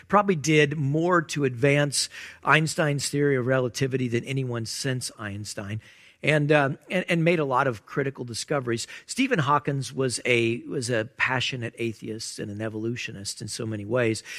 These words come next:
And as a younger person, he said that life was just a boring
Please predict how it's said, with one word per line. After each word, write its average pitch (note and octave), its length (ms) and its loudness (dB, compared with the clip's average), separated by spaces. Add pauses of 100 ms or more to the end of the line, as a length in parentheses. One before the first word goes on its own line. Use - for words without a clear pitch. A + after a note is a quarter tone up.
(220)
And F3 140 6
as F#3 160 4
a F#3+ 60 2
younger C4 400 2
person, C3 500 -2 (380)
he G#3+ 240 4
said A#3+ 220 6
that G#3+ 140 2
life E3 380 4
was D3+ 160 0
just D#3+ 300 0
a D3+ 40 2
boring D#3 800 2